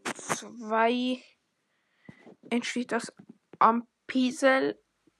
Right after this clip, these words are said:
Quajutsu, hundertdreißig K P. Aquadusche.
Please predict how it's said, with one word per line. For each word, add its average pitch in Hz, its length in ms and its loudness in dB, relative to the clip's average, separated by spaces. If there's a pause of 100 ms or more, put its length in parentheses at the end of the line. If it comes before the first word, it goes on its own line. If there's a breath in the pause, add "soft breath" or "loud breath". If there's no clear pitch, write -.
(140)
Quajutsu, 247 1160 4 (380)
hundertdreißig 247 680 2
K 226 120 -2
P. - 360 4 (560 loud breath)
Aquadusche. 262 1040 2